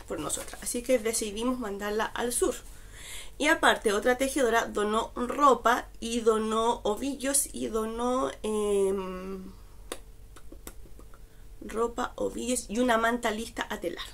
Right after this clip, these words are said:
La manta estaba lista, entonces dijimos, bueno, si bien en el s-, en Valpara-, en Viña, perdón, hubieron muchos damnificados, en el sur hubieron muchos más.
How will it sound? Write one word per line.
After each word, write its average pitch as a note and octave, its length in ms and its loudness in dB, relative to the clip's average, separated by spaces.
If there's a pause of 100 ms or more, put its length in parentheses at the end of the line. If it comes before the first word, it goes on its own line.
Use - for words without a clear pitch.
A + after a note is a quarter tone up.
(600)
La G#3 60 -8
manta A#3 160 -6
estaba - 260 -10
lista, G#3 200 -14
entonces G3+ 340 -4
dijimos, G#3+ 340 -8 (540)
bueno, - 300 0
si - 180 -4
bien A#3+ 180 6
en D4 140 8
el B3 80 6
s-, - 240 -2
en G3+ 580 0
Valpara-, G3 380 0
en G3+ 140 2
Viña, G3+ 280 2
perdón, F#3 360 0 (960)
hubieron G3+ 340 4
muchos B3 300 4
damnificados, B3 960 2 (720)
en G#3+ 160 4
el G3+ 120 4
sur A#3+ 380 2
hubieron G#3+ 480 2
muchos A3 460 -2
más. B3 440 4